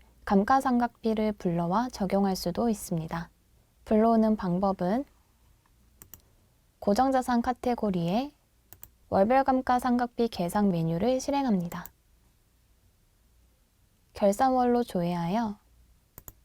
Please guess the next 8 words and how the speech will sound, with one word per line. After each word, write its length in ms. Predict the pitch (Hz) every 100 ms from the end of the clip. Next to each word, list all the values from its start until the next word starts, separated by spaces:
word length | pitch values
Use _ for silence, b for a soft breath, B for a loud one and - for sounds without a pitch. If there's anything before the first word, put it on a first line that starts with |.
| _ _ _ 208
보정자산 560 | 220 269 269 262 254
등록에 460 | 240 196 190 196 196
등록된 560 | 196 185 202 - 196 190
데이터를 500 | 180 185 196 185 185
불러와 560 | - 175 165 165 226 -
감가상각비 880 | - 185 226 240 240 226 - 220 214
금액을 560 | 202 180 175 220 254
확인합니다. 720 | 277 285 277 208 180 175 175